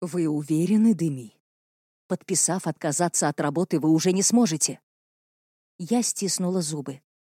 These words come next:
Поведать Конраду о причинах, заставивших меня согласиться на подобные условия.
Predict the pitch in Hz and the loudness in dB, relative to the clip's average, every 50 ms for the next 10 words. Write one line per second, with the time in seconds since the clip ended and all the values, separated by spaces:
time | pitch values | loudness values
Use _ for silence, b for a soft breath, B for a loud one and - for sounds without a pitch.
0 | _ _ _ _ _ _ _ _ _ _ _ _ _ _ _ _ _ 233 226 220 | _ _ _ _ _ _ _ _ _ _ _ _ _ _ _ _ _ 0 2 2
1 | 214 294 339 254 247 - - - - 226 214 190 180 175 165 156 170 170 170 - | 2 0 2 2 0 -2 -2 -2 0 0 0 0 0 -2 0 0 0 0 0 -2
2 | - 208 202 - - - 262 220 165 143 135 - - - _ _ _ _ _ - | -2 -4 -4 -2 0 2 2 4 2 2 -2 -4 -8 -14 _ _ _ _ _ 0
3 | 160 208 202 - - - 226 208 165 156 - - - 185 - - 190 190 202 202 | 2 2 2 2 0 -2 -2 -2 -2 -4 -4 -4 -6 -4 -2 -2 0 0 2 2
4 | 185 151 - 160 147 160 170 - - 208 170 - - 143 139 151 - 170 180 170 | 2 0 0 0 0 2 2 0 0 -2 -2 -2 0 0 0 0 0 0 0 0
5 | 208 180 - 151 143 147 156 170 - - 214 196 175 135 139 143 135 - | 0 0 0 0 0 0 0 -2 -2 0 0 0 0 -2 -4 -8 -12 -16